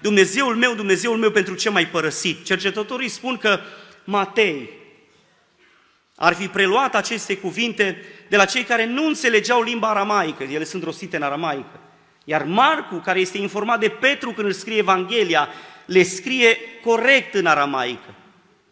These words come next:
Nu știm dacă Hristos a greșit exprimarea, în sensul că evreii vorbeau și aramaica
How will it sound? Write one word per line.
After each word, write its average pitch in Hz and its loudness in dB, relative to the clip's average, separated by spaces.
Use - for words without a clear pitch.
Nu 269 4
știm 277 0
dacă 247 4
Hristos 214 -2
a 156 2
greșit 165 -2
exprimarea, 180 0
în 156 -2
sensul 202 -2
că 190 0
evreii 214 2
vorbeau 185 0
și 226 -2
aramaica 214 4